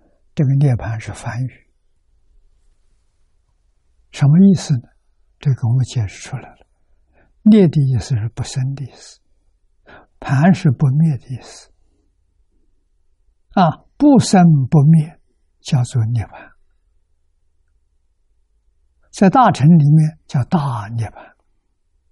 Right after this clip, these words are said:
啊，在小乘只叫个涅盘。啊，小乘不生不灭，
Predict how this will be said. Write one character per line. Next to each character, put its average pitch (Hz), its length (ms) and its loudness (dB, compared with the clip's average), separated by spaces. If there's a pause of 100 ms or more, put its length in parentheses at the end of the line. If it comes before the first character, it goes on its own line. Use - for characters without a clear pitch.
(1900)
啊， 170 280 -2
在 214 200 2
小 147 260 2
乘 123 360 -4 (160)
只 123 180 -2
叫 123 280 -4
个 127 120 -6
涅 107 200 -6
盘。 - 200 -20 (2500)
啊， - 280 -6 (100)
小 156 280 4
乘 147 400 0
不 165 100 -4
生 123 260 -4
不 123 140 -4
灭， 123 280 -10